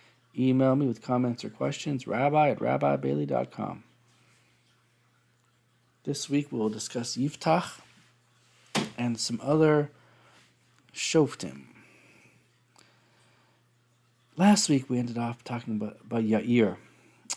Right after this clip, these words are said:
and I neglected to mention that Yair means to illuminate.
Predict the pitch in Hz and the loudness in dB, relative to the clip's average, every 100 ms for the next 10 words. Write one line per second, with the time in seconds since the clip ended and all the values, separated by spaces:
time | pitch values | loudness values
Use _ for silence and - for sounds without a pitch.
0 | _ - 120 120 117 120 120 135 156 151 | _ -10 -4 0 2 2 2 0 0 0
1 | 131 127 127 123 113 113 101 135 175 151 | 2 2 0 0 0 0 -2 0 2 2
2 | 117 117 117 - - - 117 110 107 113 | 2 0 -2 -6 -12 -8 -2 -2 0 2
3 | 135 127 104 - _ - | 4 4 0 -4 _ -16